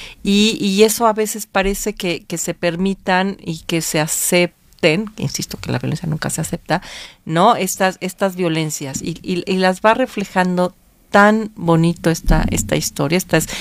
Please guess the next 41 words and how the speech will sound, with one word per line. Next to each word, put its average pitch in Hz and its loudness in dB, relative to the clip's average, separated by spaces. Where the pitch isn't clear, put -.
es 226 0
una 208 8
miniserie 151 2
que - -6
se - -4
llama 143 0
Las 135 -2
cosas 151 -6
por 139 -2
limpiar 131 0
de, 139 2
de 143 2
Netflix, 151 2
que - 2
sí 147 4
me, 139 6
este, 143 2
sobre 190 -2
todo 226 8
me 226 2
gustó 202 -2
porque 214 -2
las 170 2
deja 202 0
ver 190 0
muy 190 0
claro 151 0
cómo, 156 -2
cómo, 160 -4
cómo 170 -4
son 175 -4
tan 180 0
sutiles 147 -8
todo 135 -10
el 135 -10
tiempo, 139 -10
¿no? 170 -6
Y 196 -4
no 151 -6
se 170 -10
notan. 147 -12